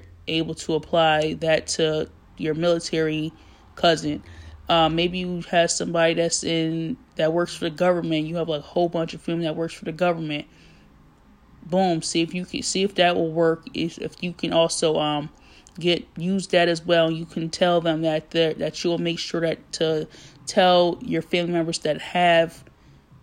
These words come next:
that work for the government to bring their I D. Um, you know, so you just have to try it. You don't, if you don't ask, how would you know? So you can ask. Sometimes they may say no, that the group rate is final.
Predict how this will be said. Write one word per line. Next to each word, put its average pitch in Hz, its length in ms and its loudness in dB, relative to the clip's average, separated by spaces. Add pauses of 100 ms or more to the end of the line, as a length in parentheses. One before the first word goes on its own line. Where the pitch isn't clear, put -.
that 165 200 4
work 185 240 2
for 190 100 -4
the 170 80 0
government 180 480 2
to 185 160 -6
bring 170 640 -2 (140)
their 160 240 2
I 151 180 2
D. 151 340 -4 (560)
Um, 156 640 2 (1120)
you 180 160 0
know, 156 220 4
so 170 220 4
you 165 160 0
just 214 180 -2
have 196 160 2
to 170 100 -4
try - 240 0
it. - 240 0
You 160 320 -6
don't, 185 200 -2 (220)
if - 180 -8
you 185 120 0
don't 196 140 0
ask, 196 340 4
how 180 100 6
would 180 160 0
you 170 100 -6
know? 143 260 -2
So 147 240 -4
you 160 200 -6
can - 220 -6
ask. 160 320 2
Sometimes 170 560 -2
they 160 120 -4
may 160 180 -2
say - 200 -4
no, 175 440 0
that 151 200 -4
the - 80 -10
group 175 320 -4
rate 160 160 0
is 160 140 -4
final. 185 400 0